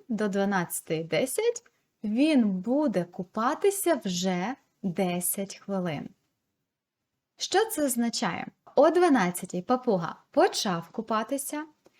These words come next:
Зараз, наприклад, дванадцята нуль п'ять або дванадцята нуль сім або нуль вісім,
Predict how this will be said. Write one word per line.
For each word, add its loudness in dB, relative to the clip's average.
Зараз, 8
наприклад, -4
дванадцята 2
нуль 4
п'ять 0
або -4
дванадцята -2
нуль 2
сім -4
або -4
нуль 4
вісім, 0